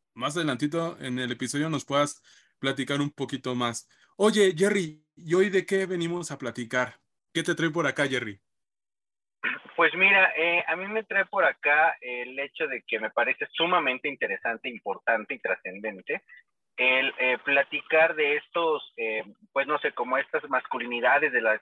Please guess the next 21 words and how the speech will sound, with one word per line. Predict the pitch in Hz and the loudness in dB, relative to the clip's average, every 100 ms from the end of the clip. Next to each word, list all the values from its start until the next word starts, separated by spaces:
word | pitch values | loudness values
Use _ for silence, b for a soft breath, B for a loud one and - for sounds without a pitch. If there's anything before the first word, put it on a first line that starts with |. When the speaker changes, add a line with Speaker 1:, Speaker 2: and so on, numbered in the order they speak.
| - | -4
Speaker 2:
que | 107 | -8
se | - | -4
ha | 123 | -2
estado | - 127 | 0 0
hablando, | 123 120 123 127 113 - b b _ _ | 0 0 -2 -2 -4 -6 b b _ _
pues | 117 123 | -4 -2
en | 123 | -6
muchos | - 147 139 | -4 -4 -4
espacios | - - 143 143 - 131 - 117 | -2 4 4 4 -2 -8 -8 -6
o, | 107 98 95 B B _ | -4 -4 -8 B B _
eh, | 113 117 | 0 0
mascu-, | 117 123 - 120 123 - | 0 -4 -4 -4 -4 -2
masculinidades | 120 - - 117 123 120 120 123 113 | -4 -4 -8 -8 -8 -2 0 -2 -6
disidentes | 107 - 107 135 156 160 - 131 123 - | -12 -16 -2 2 2 0 -2 -2 -2 -2
o, | 110 104 98 95 - - _ - | -2 0 0 -2 -6 -20 _ 0
o | 120 | 2
no | 135 | 4
hegemónicas | 135 - 113 127 156 160 143 - 127 123 120 | 2 2 -2 2 4 4 0 2 4 4 2
o | |
nuevas | 127 143 160 147 | 2 4 4 2
masculinidades. | 117 113 _ 117 123 127 147 147 139 | -2 -10 _ -16 -12 -4 2 2 0